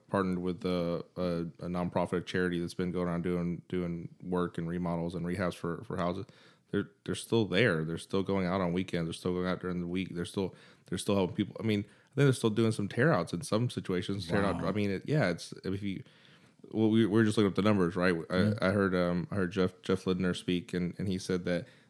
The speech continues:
Speaker 1: the average payout to a, a homeowner that did not have flood insurance dur-, during Harvey, during that time period, was less than ten thousand dollars. It averaged between, like, seven or eight thousand
Speaker 2: Mm.
Speaker 1: for, uh, for payout.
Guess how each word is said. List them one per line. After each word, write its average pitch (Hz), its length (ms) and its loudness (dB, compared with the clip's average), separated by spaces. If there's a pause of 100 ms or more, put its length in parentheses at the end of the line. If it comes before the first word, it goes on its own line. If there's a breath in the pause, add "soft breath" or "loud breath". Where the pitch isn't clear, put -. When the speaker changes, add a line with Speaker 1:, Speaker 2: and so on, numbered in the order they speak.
Speaker 1:
the 95 100 6
average 95 280 4
payout 98 320 2
to 95 180 0 (340)
a, 87 80 0
a 90 60 2
homeowner 90 460 2
that 85 100 0
did 87 140 2
not 90 260 4
have 92 200 -2
flood 92 180 2
insurance 85 560 -2 (120)
dur-, 107 180 -2
during 107 280 0
Harvey, 90 300 2
during 87 180 0
that 87 220 -4
time 87 180 0
period, 87 260 -2 (320 soft breath)
was 98 160 2
less 101 140 4
than 95 120 -2
ten 101 120 2
thousand 90 240 4
dollars. 82 400 0
It 82 120 -8 (280)
averaged 87 280 2
between, 87 160 -2
like, 85 140 -2
seven 87 260 0
or 85 80 2
eight 85 140 4
thousand 85 460 2
Speaker 2:
Mm. - 40 -12
Speaker 1:
for, 85 440 -2
uh, - 120 -8
for - 140 -6
payout. 87 240 2